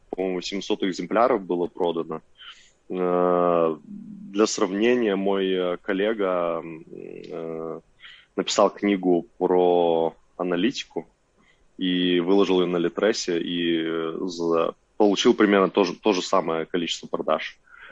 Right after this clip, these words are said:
А, от тысячи, м, я просто интересовался цифрами, от тысячи продаж экземпляров это уже считается хороший результат. И где-то пять тысяч — это уже бестселлер считается в России.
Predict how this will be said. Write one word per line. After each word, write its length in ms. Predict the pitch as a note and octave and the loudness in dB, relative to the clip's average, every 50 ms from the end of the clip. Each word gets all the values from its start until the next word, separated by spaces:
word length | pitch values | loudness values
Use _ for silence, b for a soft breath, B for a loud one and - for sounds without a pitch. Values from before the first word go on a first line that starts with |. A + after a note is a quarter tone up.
| B - | B 0
А, 400 | F#2 F2+ F2 E2+ E2+ E2+ E2+ F2+ | 4 4 6 6 6 6 6 4
от 120 | F#2+ - - | 4 2 2
тысячи, 460 | - D#3 D#3 - B2+ - - - G2+ | 2 2 2 2 -2 -4 -2 0 2
м, 440 | F#2 F2 E2+ E2+ E2 D#2 E2+ E2 - - | 2 2 2 2 0 -2 -4 -6 -2 0
я 80 | F#2+ F#2 | 0 2
просто 240 | - G2+ - - F#2+ | 2 0 -2 -2 -4
интересовался 480 | F2+ - - - - G#2 F#2 - - - | -2 -2 -2 0 2 2 2 2 2 -2
цифрами, 340 | - - - A#2+ G2 G2 F2+ | -2 0 2 2 2 2 2
от 180 | F2 F2 - - | 2 2 2 0
тысячи 520 | A#2 - - - - - - F#2 E2+ E2 | 0 -2 0 -4 -6 -4 -2 0 0 -2
продаж 580 | D#2 - F#2 F#2 - G#2+ C3+ F3+ - - - _ - | -2 -2 -2 2 4 4 2 2 0 -6 -10 _ -12
экземпляров 460 | F#2 F2 F#2 - F#2+ E2 D#2 - - _ | -10 -8 -6 -2 0 0 0 -2 -4 _
это 180 | G2 F#2+ - G2+ | -8 -4 -2 -2
уже 340 | F2+ F2 F#2 F#2 F#2 F2 E2+ | -2 0 0 0 2 0 -2
считается 380 | - - - F#2+ F2 - - - | -4 -4 -4 -4 -4 -4 -8 -10
хороший 500 | - F#2 F2 F2+ - - A#2+ C#3+ C3 A2+ | -6 -4 -4 -4 -4 -4 -6 -6 -4 -6
результат. 400 | A2+ A2 A#2+ A#2+ - B2 B2+ - B B B B B B B B B B B B B _ _ - | -6 -6 -6 -2 -2 -4 -4 -4 B B B B B B B B B B B B B _ _ -6
И 760 | G2 G2 G2 G2 G2+ G2+ G2+ G2+ G2 G2 F#2+ F#2+ F#2+ F#2 F2+ | -4 -2 0 2 2 4 4 4 4 4 4 4 2 2 0
где-то 340 | E2 F2+ E2+ G2 G2+ - F2 | 0 0 0 0 0 0 -2
пять 240 | - - G#2 F#2 - | 0 0 0 0 0
тысяч — 300 | - A#2 - - - - | -4 -8 -8 -10 -6 -6
это 160 | G2 - F#2 | -4 -2 -2
уже 480 | F2 E2+ E2 E2 F2 F2+ F#2 F2+ E2+ D#2+ | -2 -2 -2 -2 0 2 2 2 2 0
бестселлер 640 | D#2+ D#2 E2+ E2+ - - - - E2 D2+ D2+ - - _ | -2 -2 -6 -6 -6 -8 -6 -6 -4 -4 -4 -6 -10 _
считается 400 | - - - - D#2 - - D#2 | -14 -12 -6 -6 -6 -6 -6 -8
в 40 | - | -6
России. 440 | - - - - - E2+ - - - | -6 -4 -4 -6 -8 -10 -10 -12 -16